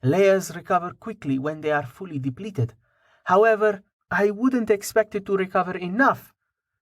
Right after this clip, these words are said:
to resummon the maze for at least a week. Longer if you want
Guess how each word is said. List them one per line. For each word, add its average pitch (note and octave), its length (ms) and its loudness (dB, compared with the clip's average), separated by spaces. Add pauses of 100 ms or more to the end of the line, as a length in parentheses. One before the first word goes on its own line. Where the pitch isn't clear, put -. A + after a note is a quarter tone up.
(140)
to F3+ 160 -12
resummon G#3+ 560 -2
the F#3+ 100 2
maze F#3+ 440 2
for E3+ 200 -10
at E3 180 -12
least F#3+ 420 -8
a E3+ 120 -10
week. D#3+ 380 -12 (500)
Longer F#3+ 460 2
if C#3 160 -2
you D3+ 160 -8
want D3+ 400 -2